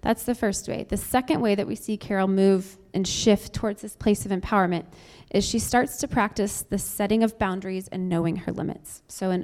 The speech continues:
in mo-, in moving to our place of empowerment, we can set boundaries and know our limits. Um, I could spend ten hours on boundaries. We could have coffee if you want, or I could give you my business card later and we could talk about it in therapy. Just let me know.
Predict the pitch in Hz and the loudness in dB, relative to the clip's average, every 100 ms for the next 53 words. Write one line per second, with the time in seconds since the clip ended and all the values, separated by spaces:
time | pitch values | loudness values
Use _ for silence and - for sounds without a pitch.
0 | - 185 190 208 - 196 214 214 196 - | -2 -2 2 0 2 4 6 4 0 -2
1 | 254 - 208 185 175 180 175 - 185 190 | -2 0 -2 -2 -6 -6 -8 -8 -8 -8
2 | 175 - - 185 175 175 175 - 165 147 | -4 -2 2 2 2 0 0 -2 -2 0
3 | 151 - - - - - - - - - | 0 -2 -4 -10 -20 -20 -20 -18 -12 -2
4 | 180 156 - - 208 208 - 196 190 - | 2 2 2 -2 -2 -6 0 0 0 -6
5 | - _ _ _ - 214 175 175 277 294 | -16 _ _ _ -2 0 2 2 0 -2
6 | - 202 175 175 233 - 294 - 185 196 | -6 -2 -2 -2 -2 -4 -6 -12 -8 -6
7 | 196 185 - 175 180 220 - 196 185 254 | -4 -6 -6 -8 -6 -8 -6 -4 -4 -6
8 | - - - 185 196 196 196 180 180 170 | -10 -20 -8 -4 -2 -2 2 2 2 0
9 | 190 - 202 - 185 214 196 180 - 180 | -6 -6 -8 -6 -6 -4 -8 -10 -8 -8
10 | - 190 196 202 185 180 226 - - 185 | -4 -4 -4 -4 -6 -6 -8 -12 -8 -4
11 | 220 208 | 0 2